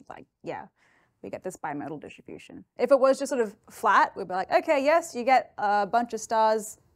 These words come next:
a bunch of binaries at closer separations forming through core fragmentation in spiral, and then you need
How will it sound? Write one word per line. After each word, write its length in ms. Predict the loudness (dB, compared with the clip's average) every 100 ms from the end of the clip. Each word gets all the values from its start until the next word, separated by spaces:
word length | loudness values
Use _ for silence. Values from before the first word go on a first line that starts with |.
| _ _ 0
a 140 | 2
bunch 240 | 4 0
of 80 | -2
binaries 360 | 0 0 0 -6
at 80 | -4
closer 260 | -6 -6
separations 680 | -12 -8 -8 -8 -12 -14 -16
forming 320 | -8 -6 -6 -10
through 300 | -10 -10 -12 -10
core 180 | -6
fragmentation 600 | -4 -6 -6 -10 -10 -10
in 160 | -4 -2
spiral, 520 | 0 2 4 4 2 -4 -20 -4
and 240 | -2 2
then 280 | 4 4 2
you 80 | 0
need 380 | -2 -4 -6